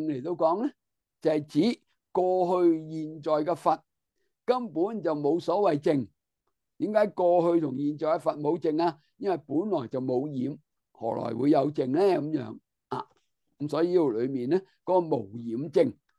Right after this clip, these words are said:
係針對三世嘅佛嚟到講冇染淨啦。咁就好，跟住再進入由呢個五地進入咗六地啦。六地又上第七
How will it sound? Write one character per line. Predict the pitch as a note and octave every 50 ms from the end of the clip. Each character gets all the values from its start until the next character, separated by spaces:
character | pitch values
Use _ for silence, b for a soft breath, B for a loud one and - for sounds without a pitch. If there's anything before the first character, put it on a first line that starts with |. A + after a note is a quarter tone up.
| _ _ _ _
係 | C#3+ C#3 B2+
針 | - G3+ G#3+ G#3+ G#3 F#3+ E3+
對 | D3+ D#3+ D3+ D3 C#3+ C#3 A#2+ A2+ G2+ - _ _ _ _
三 | - - A3 G#3+ G3+ F#3+ - D3 C#3
世 | - E3 C#3+
嘅 | C#3 C#3+ C#3 C3+ C3
佛 | - _ - - - _ _ _ _ _ _ _ _
嚟 | - A#2+ A2 A2
到 | C#3 D3
講 | C3+ A2+ - C3 D#3 F3+ F#3 E3+ D3+ C#3
冇 | C3 B2+ A#2+ A#2+ C3+
染 | C#3 C3 - B2 C3 C#3
淨 | - D#3 - - C3
啦。 | D#3+ F3 - - _ _ _ -
咁 | A#2 B2
就 | A#2+ A2 - - _ _ _ _ _ _ _ _ _ _ _ _ _ _ _ _ _ _ _ _ _ _ _ _ _ _ -
好， | E3+ A#3 A#3+ - _ -
跟 | A3+ B3 B3
住 | A3 F3+
再 | D#3 - E3+ E3 E3+ E3+ E3+ - F#3 F3+
進 | F3+ F3+
入 | F3 D#3 D3+ D3 _ _ _ _ _ _ _ _ _
由 | C3 C3 B2+ B2 A#2 A2+ A#2+ D3+
呢 | F#3+ G#3+ G3
個 | D#3 E3 D#3+ D#3
五 | C3 - B2+ C3 D3+ E3
地 | F3 D#3+ C#3+ C#3 C3 B2 A2 G2 - _ _ _ _ _ _ _ _ _ _ _ _
進 | - D3+ D3+ D#3
入 | C#3+
咗 | B2+ - D#3+ F3
六 | F3+ D3 - - _
地 | D#3+ C3+ B2+ C3
啦。 | D3 - - - _ _ _ _
六 | - D#3+ F3+ - - _ -
地 | F3 E3+ E3+ E3 D#3+
又 | E3 D#3+ D#3
上 | D3+ D3+ D#3+ D3+ E3 E3+ E3+
第 | D#3 D3 C#3+ C3 C3 B2 -
七 | - -